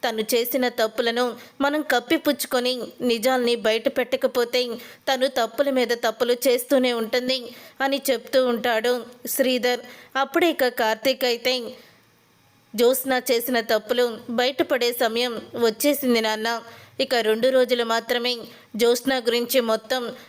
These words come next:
తాతయ్యకి, మావయ్యకి, అందరికీ కూడా తెలిసిపోతుంది, చివరికి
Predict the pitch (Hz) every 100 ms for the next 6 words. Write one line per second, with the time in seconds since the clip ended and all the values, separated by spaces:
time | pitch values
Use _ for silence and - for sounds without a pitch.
0 | _ 247 226 233 240 233 233 233 220 226
1 | 233 233 240 220 - 240 262 320 320 311
2 | 269 233 240 240 240 240 285 247 233 247
3 | 247 247 233 - - _ 262 226 233 233
4 | 254